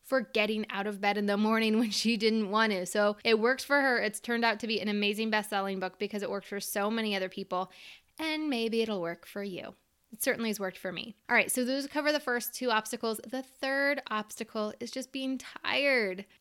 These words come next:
And if you are too tired in the morning to wake up for your morning routine when you need to,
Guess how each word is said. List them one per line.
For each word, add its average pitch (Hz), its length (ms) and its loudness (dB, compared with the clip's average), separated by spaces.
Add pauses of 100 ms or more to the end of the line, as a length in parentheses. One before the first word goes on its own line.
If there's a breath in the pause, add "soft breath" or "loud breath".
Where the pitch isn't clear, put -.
And 269 120 0
if - 180 -4
you 302 220 -4
are 330 100 0
too 311 260 -4
tired 277 600 0
in 277 100 2
the 269 80 0
morning 233 360 0
to 226 180 -2
wake 214 240 -2
up 185 200 -4
for 233 200 -6
your 240 160 0
morning 233 320 0
routine 220 340 -2
when 202 140 0
you 196 100 -2
need 190 260 -2
to, 294 300 -2